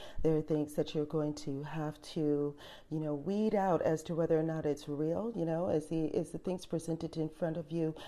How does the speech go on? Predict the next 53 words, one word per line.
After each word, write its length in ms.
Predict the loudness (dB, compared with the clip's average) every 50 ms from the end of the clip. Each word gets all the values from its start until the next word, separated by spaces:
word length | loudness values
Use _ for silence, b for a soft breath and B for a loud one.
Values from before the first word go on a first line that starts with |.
| B B B -8
which 380 | 2 4 4 4 4 0 -6 -6
one 300 | -2 0 0 0 0 0
is 200 | -2 -4 -4 -2
the 100 | -2 -2
one 200 | -2 -2 -2 -2
that 100 | -2 -2
is 180 | -2 -2 -2
most 300 | 0 0 0 0 -2 -4 -4 -2
viable? 520 | 2 4 4 6 4 4 4 2 0 0
Which 280 | 0 -2 -4 -4 -4 -4
one 160 | -2 -2 0
is 140 | -2 -2 -4
the 100 | -4 -2
more 240 | -2 0 2 2 0
concrete 640 | 0 0 0 0 0 -2 -2 -2 -2 0 0 -2 -4 B B B B B B -4
and 160 | -4 -4 -4
solid? 480 | -2 -2 0 2 2 4 4 4 4 2
And 200 | 2 0 -2 -2
so 200 | 0 0 0 0
today 240 | 0 -2 0 2 2
is 140 | 2 2 0
the 100 | -2 -2
day 160 | -2 -2 -2
where 120 | -2 -2
you 60 | -2
kind 260 | -4 -4 -4 -4 -4 -4
of, 100 | -6 -6 -6
like, 280 | -4 -4 -4 -4 -6 B B B B B
hash 400 | -8 -4 -2 -2 -2 -2 -2 -2
it 100 | 0 4
out. 400 | 4 4 4 4 2 -2 -6 -10 B B B B B B B
You 100 | -2 0
know, 100 | 0 2
you 160 | 0 0 0
get 180 | 0 0 0 0
to 80 | 0 -2
kind 200 | -2 0 0 2
of 100 | 2 2
lay 160 | 2 2 0
things 320 | 0 0 -2 -2 0 0
out 180 | 0 0 0 0
in 100 | -2 -4
front 280 | -2 -2 -2 -2 -2 -2
of 100 | 0 0
you, 300 | 2 4 4 4 4 4
and 160 | 2 0 0
whatever 240 | -2 -2 -2 -2 -2
it 60 | 0
is 240 | 0 -2 -2 -2 -2
that 180 | -2 -2 -2
you're 80 | -4 -4
working 480 | -4 -2 -2 -2 -2 -2 -4 -4 -2
on, 380 | -2 -2 -2 0 0 -2 -4 -6